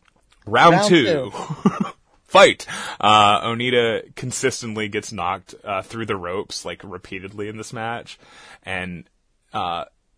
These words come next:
Speaker 1: he, this has become a trope at this point where he tries to grab a chair and throw it in, and then Ayagi's posse,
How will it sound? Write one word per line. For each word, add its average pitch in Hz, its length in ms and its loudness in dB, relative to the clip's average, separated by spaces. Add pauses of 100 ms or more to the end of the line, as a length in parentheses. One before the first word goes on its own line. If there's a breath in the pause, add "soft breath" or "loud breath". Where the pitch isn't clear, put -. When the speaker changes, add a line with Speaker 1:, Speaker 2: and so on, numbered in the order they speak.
Speaker 1:
he, 113 280 -10 (100)
this 117 220 -14
has 110 180 -14
become 107 320 -10
a 90 40 -10
trope 92 280 -8
at 90 60 -18
this - 120 -14
point 87 260 -12
where 92 100 -10
he 98 120 -10
tries 87 320 -12
to - 80 -18
grab 95 200 -8
a - 20 -14
chair 92 520 -6
and 92 180 -12
throw 92 200 -8
it 90 80 -8
in, 90 360 -10 (360 loud breath)
and 98 160 -8
then 90 300 -12
Ayagi's 92 420 -6
posse, 90 640 -8